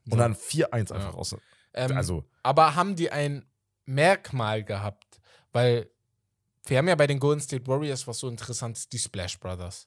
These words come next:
Speaker 2: Wir haben bei den Miami Heat die Big Three. War immer sehr groß, der Name.
Speaker 1: Ja, aber ja, für mich Team Basketball.
Speaker 2: Einfach Team Basketball. <laughs> Also
Speaker 1: Ja, das war
Speaker 2: einfach
Speaker 1: mein
Speaker 2: Team Basketball.
Speaker 1: <laughs>
Speaker 2: Das ist so das Merkmal
Speaker 1: Das so
Speaker 2: gewesen. Ist so.
Speaker 1: Ah, ich weiß
Speaker 2: Weil,
Speaker 1: nicht.
Speaker 2: wenn,
Speaker 1: Das
Speaker 2: ist
Speaker 1: ist
Speaker 2: echt
Speaker 1: schon
Speaker 2: so, wenn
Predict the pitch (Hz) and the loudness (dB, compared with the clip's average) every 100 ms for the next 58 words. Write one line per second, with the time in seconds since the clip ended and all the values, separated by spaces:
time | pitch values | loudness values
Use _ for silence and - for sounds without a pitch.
0 | _ _ - 113 123 131 131 135 - 110 | _ _ -6 0 2 2 -2 -8 -8 -6
1 | 113 113 117 - - 117 117 117 110 - | -4 -4 -6 -12 -10 -6 -4 -4 -6 -8
2 | 101 120 - 120 120 104 - _ _ _ | -8 -8 -6 -4 -4 -6 -12 _ _ _
3 | _ _ - 107 117 113 - _ _ - | _ _ -10 -6 -6 -8 -10 _ _ -14
4 | 101 110 104 113 107 - 101 98 98 98 | -6 -6 -4 -6 -8 -8 -10 -8 -10 -12
5 | 107 - 87 92 - _ _ _ - 92 | -8 -2 0 0 -4 _ _ _ -2 0
6 | 107 98 - 147 180 92 - 82 80 - | 2 2 2 0 2 0 -2 -8 -10 -12
7 | _ _ _ _ _ _ 123 147 151 - | _ _ _ _ _ _ -2 -2 -2 -2
8 | 139 127 - 110 104 104 - 117 - 123 | 0 -2 -4 -6 -6 -6 -6 -6 0 6
9 | 139 110 143 131 165 185 190 151 - 135 | 8 8 6 8 8 10 10 8 2 0
10 | 123 110 - 113 - - 262 - 415 - | 2 2 2 2 4 6 6 6 4 2
11 | 139 131 135 151 139 135 135 127 120 117 | 2 2 2 2 2 2 4 4 4 4
12 | 110 110 101 107 170 156 123 - 110 113 | 2 0 -4 -2 0 2 0 2 4 4
13 | 156 143 156 - 160 196 123 135 175 214 | 4 4 2 2 4 8 8 8 8 6
14 | 160 151 156 180 | 6 2 0 -2